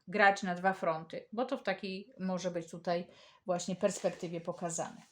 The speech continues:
Dobrze, kochani, to mamy dwójeczkę. No i pozostała nam grupa numer trzy, kochani, Telema. Kto wybrał Tetalię? Grupa numer trzy. A,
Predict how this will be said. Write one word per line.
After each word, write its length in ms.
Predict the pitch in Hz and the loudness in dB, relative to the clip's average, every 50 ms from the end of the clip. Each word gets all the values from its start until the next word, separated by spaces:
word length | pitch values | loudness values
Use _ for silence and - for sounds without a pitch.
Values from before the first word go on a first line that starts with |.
| - - - - - - - - - | -20 -20 -20 -20 -18 -18 -18 -4 2
Dobrze, 280 | - 277 240 - 226 - | 4 4 6 4 2 2
kochani, 360 | - 190 185 160 160 170 185 | 2 -2 -4 -4 -6 -6 -4
to 120 | - 233 | -2 2
mamy 220 | 254 269 262 240 208 | 2 2 2 2 0
dwójeczkę. 760 | 196 202 208 190 175 175 - - - 220 226 247 277 339 370 - - _ _ _ _ _ _ _ _ _ _ _ _ _ _ _ _ _ _ _ _ _ _ _ _ _ _ _ _ _ _ _ - - | -2 -4 -4 -2 -2 -4 -6 -6 0 2 4 4 4 2 -2 -6 -14 _ _ _ _ _ _ _ _ _ _ _ _ _ _ _ _ _ _ _ _ _ _ _ _ _ _ _ _ _ _ _ -12 -6
No 380 | 180 190 208 214 233 247 254 254 | -4 0 4 6 6 8 6 6
i 360 | 233 233 233 233 240 240 226 - | 4 2 2 2 2 0 -2 -2
pozostała 580 | - 226 196 185 180 180 - - 208 196 185 175 | -2 0 0 0 -2 -4 -2 0 2 2 4 2
nam 240 | 175 170 170 170 165 | 0 -2 -4 -4 -2
grupa 380 | 185 180 170 170 - 151 151 | -2 -2 -2 -2 -4 -6 -6
numer 320 | 156 165 165 160 147 - - - _ | -6 -6 -6 -6 -6 -8 -8 -12 _
trzy, 420 | - - - - - 220 233 240 | -6 -6 -4 4 6 8 8 8
kochani, 680 | 247 - 262 226 247 262 262 254 262 277 294 330 349 349 - | 6 2 2 6 6 6 6 6 4 2 2 -2 -4 -6 -4
Telema. 840 | - 185 175 160 160 160 160 165 175 190 214 247 285 330 349 359 - _ _ _ _ _ _ _ _ _ _ _ _ _ - - - | -4 -2 -2 -2 -4 -6 -6 -4 -2 0 2 2 2 2 0 -2 -10 _ _ _ _ _ _ _ _ _ _ _ _ _ -20 -20 -20
Kto 180 | - - 214 | -8 -6 -4
wybrał 320 | 196 190 196 190 180 175 175 | -2 -2 -2 0 2 2 0
Tetalię? 1120 | 175 170 - 214 196 196 - 196 175 170 170 165 165 165 165 170 185 202 233 262 311 349 339 - - - | 0 -2 -2 -4 -4 -2 0 0 0 0 0 -2 -4 -2 0 2 2 4 4 2 0 -2 -6 -10 -12 -12
Grupa 340 | 196 196 190 190 190 196 185 | -10 -10 -10 -8 -8 -6 -6
numer 280 | 185 180 175 175 170 170 - _ | -6 -6 -8 -8 -10 -12 -14 _
trzy. 200 | - - - 180 | -12 -10 -10 -8
A, 380 | 175 - - - - - 196 - | -10 -10 -10 -12 -12 -14 -16 -18